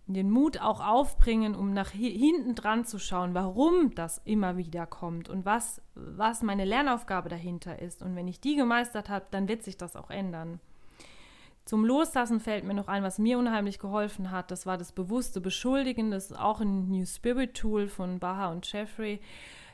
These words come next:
Und das ist halt kein oberflächliches Gekratze. Und das hab ich damals gebraucht. Das war sehr tiefgründig.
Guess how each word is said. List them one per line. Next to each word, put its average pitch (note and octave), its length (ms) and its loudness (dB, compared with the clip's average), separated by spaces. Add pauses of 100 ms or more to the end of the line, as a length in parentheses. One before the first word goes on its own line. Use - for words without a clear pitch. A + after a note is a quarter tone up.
(320)
Und G3 120 0
das A3+ 160 0
ist G#3 160 -6
halt F#3+ 200 0
kein A3+ 260 2
oberflächliches G3 880 -2
Gekratze. F#3+ 760 -4
Und F#3 180 -6
das G3 140 -6
hab A3 120 0
ich G3+ 140 -4
damals G3 360 -2
gebraucht. F3+ 460 -4
Das F3+ 160 -8
war F#3 160 -2
sehr G#3+ 400 0
tiefgründig. G#3+ 880 -2